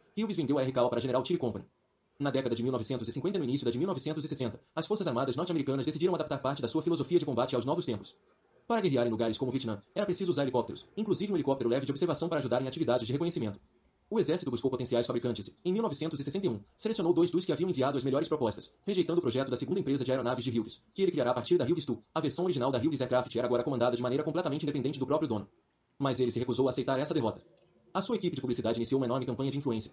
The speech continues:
cortejando os oficiais do exército com comes e bebês, do mesmo jeito que havia feito vinte anos antes com os aviões de reconhecimento aéreo, gastando dinheiro em abundância. A campanha foi um sucesso, e o projeto passou a concorrer com os outros dois. O exército decidiu que a empresa que oferecesse o melhor preço ganharia. O que Hughes ofereceu surpreendeu os militares, o valor era tão baixo que parecia impossível obter qualquer lucro com a fabricação dos helicópteros.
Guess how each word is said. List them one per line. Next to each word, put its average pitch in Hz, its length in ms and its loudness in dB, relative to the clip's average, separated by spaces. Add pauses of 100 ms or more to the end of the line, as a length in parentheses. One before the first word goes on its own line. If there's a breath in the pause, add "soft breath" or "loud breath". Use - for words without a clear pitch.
(100)
cortejando 180 360 2
os 170 60 2
oficiais 131 340 0
do 139 80 4
exército 139 300 -2
com 135 120 -2
comes 151 160 0
e 170 40 2
bebês, 113 300 0 (100)
do 175 120 2
mesmo 190 220 2
jeito 147 200 0
que - 60 0
havia 143 200 2
feito 151 200 0
vinte 120 220 -2
anos 165 180 0
antes 151 160 -2
com 147 100 -2
os 127 60 0
aviões 123 260 0
de 135 60 -2
reconhecimento 147 440 -2
aéreo, 104 200 -2 (140)
gastando 170 320 0
dinheiro 156 220 -2
em 175 40 0
abundância. 113 380 -4 (500)
A 156 80 2
campanha 123 300 0
foi 123 100 0
um - 20 0
sucesso, 113 360 -2 (180)
e 190 60 2
o - 20 0
projeto 143 300 0
passou 139 200 0
a 147 40 4
concorrer 160 280 0
com 175 120 0
os 120 100 -2
outros 117 200 2
dois. 104 240 -2 (500)
O 214 100 2
exército 143 320 0
decidiu 120 240 0
que 117 80 -2
a - 20 2
empresa 113 280 2
que - 40 -2
oferecesse 160 360 2
o - 20 -2
melhor 151 180 2
preço 175 200 -2
ganharia. 156 340 0 (460)
O 233 100 -4
que 240 160 0
Hughes 202 140 2
ofereceu 131 300 2
surpreendeu 131 320 0
os 120 60 -2
militares, 120 360 0
o 135 40 -6
valor 160 220 2
era 165 80 0
tão 160 100 -2
baixo 135 240 0
que - 60 -6
parecia 143 260 -2
impossível 185 300 0
obter 160 180 2
qualquer 160 240 2
lucro 170 200 4
com 160 80 -2
a 139 60 0
fabricação 156 340 0
dos 160 160 2
helicópteros. 123 460 -2